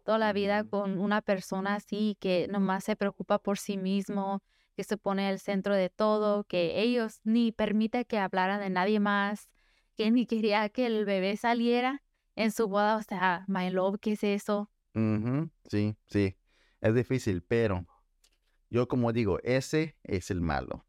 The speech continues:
Speaker 2: No, a mí, él no es el malo, <laughs> como preguntó, ¿soy el malo? Y de una
Speaker 1: No.
Speaker 2: forma no lo es, tal vez por haberlo dicho en el lugar que lo dijo,
Speaker 1: Sí.
Speaker 2: sí, pero por haberlo dicho, no.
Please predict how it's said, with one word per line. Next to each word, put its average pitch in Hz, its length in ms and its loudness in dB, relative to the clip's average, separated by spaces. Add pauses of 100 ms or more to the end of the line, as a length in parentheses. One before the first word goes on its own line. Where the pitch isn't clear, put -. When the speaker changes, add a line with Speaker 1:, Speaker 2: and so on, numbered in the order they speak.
(120)
Speaker 2:
No, 147 140 0
a 170 120 2
mí, 123 200 2
él 143 220 2
no 120 100 2
es 120 140 -2
el 110 100 0
malo, 87 340 0
<laughs> 156 180 -4
como 143 200 0
preguntó, 110 500 0
¿soy 117 200 0
el 120 120 0
malo? 131 380 0 (360)
Y 135 180 0
de 135 180 -4
una 165 140 0
Speaker 1:
No. 156 60 -2
Speaker 2:
forma 180 580 0
no 131 360 0
lo 131 200 2
es, 120 400 0 (500)
tal 107 140 0
vez 139 380 -2 (180)
por 107 180 2
haberlo 104 340 2
dicho 113 260 0
en 120 60 2
el 104 60 2
lugar 87 300 0
que 117 100 -2
lo 101 140 0
dijo, 123 340 -2
Speaker 1:
Sí. 196 260 -2
Speaker 2:
sí, - 260 -2 (300)
pero 110 300 2
por 101 200 2
haberlo 117 340 0
dicho, 151 460 -2
no. 85 380 -2